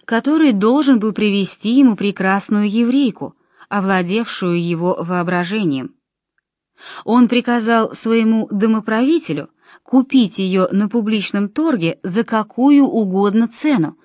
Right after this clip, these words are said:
хоть за миллион сестерциев. Да и кто осмелился бы оспаривать невольницу, которую пожелал для себя Домициан?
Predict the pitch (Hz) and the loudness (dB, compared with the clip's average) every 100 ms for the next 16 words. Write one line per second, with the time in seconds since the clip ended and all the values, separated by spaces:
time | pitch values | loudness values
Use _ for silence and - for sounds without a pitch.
0 | _ _ _ - - 269 208 262 277 285 | _ _ _ -6 0 0 4 4 6 6
1 | 269 247 294 269 - 180 143 - 139 160 | 4 2 -4 -4 -2 -2 -2 -10 -12 -14
2 | _ _ _ _ _ _ _ _ - 214 | _ _ _ _ _ _ _ _ -2 2
3 | 247 247 - 294 262 - 214 233 311 247 | 4 2 0 0 2 0 2 4 6 4
4 | 190 190 180 185 190 190 - - 240 269 | 2 -2 0 0 0 -4 -6 -2 0 2
5 | 202 190 196 185 175 247 294 202 170 175 | 0 0 0 0 2 4 4 4 0 -6
6 | - - - 214 208 254 262 226 220 196 | -6 -18 -8 -4 0 2 2 2 0 0
7 | 202 185 208 247 202 - 190 175 196 - | 2 2 2 2 -2 -4 -2 0 0 -2
8 | 202 214 208 214 254 285 - | -2 0 0 0 0 2 0